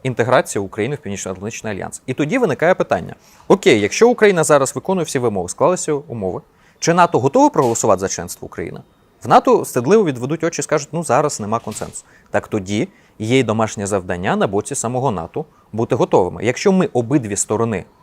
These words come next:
декларуємо, що наша ціль вступ України в нато, то ми розділяємо відповідальність. А зараз це тільки ціль України вступ в нато, А нато каже: Ну ми не проти,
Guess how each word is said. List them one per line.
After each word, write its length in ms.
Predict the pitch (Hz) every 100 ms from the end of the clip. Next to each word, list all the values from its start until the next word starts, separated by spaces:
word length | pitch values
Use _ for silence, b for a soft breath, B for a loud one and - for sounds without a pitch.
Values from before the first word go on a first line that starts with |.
| -
декларуємо, 720 | 113 - 135 151 117 92 87
що 160 | 95 113
наша 300 | 127 - 107
ціль 320 | - 156 101 - _ _
вступ 280 | - 123 95
України 360 | - 92 87
в 80 | 87
нато, 300 | 139 196 285 _ _ _ _ -
то 100 | 120
ми 100 | 175
розділяємо 420 | 120 104 123 139
відповідальність. 600 | 123 120 117 90 87 - b b b
А 100 | 110
зараз 300 | 107 156 254
це 120 | -
тільки 260 | - 196 175
ціль 220 | - 190
України 460 | 165 165 156 98 85
вступ 300 | - 117 -
в 80 | 104
нато, 340 | 113 - 220 _ _
А 100 | 110
нато 240 | 110 - -
каже: 260 | 180 156 - b b
Ну 140 | 160
ми 140 | 208 262
не 120 | 160
проти, 500 | - 233 285 -